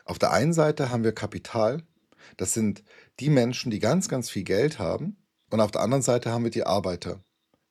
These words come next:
Die haben gar kein Geld, sondern die müssen ihre Arbeitskraft verkaufen. Und das Kapital kann jetzt die Arbeiter ausbeuten, um damit noch mehr Geld für sich zu machen. Und wo wird das sichtbarer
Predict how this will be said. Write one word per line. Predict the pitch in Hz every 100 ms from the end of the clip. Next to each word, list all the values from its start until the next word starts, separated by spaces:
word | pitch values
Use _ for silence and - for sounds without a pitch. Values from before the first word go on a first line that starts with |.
| -
Die | 107
haben | 104
gar | 104 117
kein | 160 95 87
Geld, | 87 95 180 - _ - - -
sondern | - 117 127 139 - - -
die |
müssen | 107 120 117
ihre | -
Arbeitskraft | 101 98 - - 82
verkaufen. | - - - 80 - - _ _ _ _ _ _ _ - - - - -
Und | 101
das | 101 -
Kapital | - 92 - 127 180 285
kann | - 147 147
jetzt | 143 -
die | - -
Arbeiter | 113 147 156 160 143
ausbeuten, | 113 147 - 165 175 180 202 - - -
um | 127
damit | 127 117 117
noch | 110 113 -
mehr | 92
Geld | - 90 87
für | -
sich | 80 90 -
zu | - 107
machen. | 85 - 78 76 - - - -
Und | 113 101 -
wo | 160 208 180
wird | 147 156
das | 147 -
sichtbarer | 151 - - 90 87 110 147